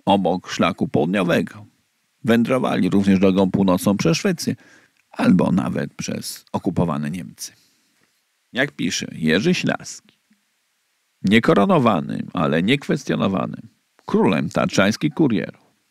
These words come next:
był Jan Freisler. Tak opisywał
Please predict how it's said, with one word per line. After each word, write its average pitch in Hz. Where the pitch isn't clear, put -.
był 175
Jan 64
Freisler. -
Tak -
opisywał 85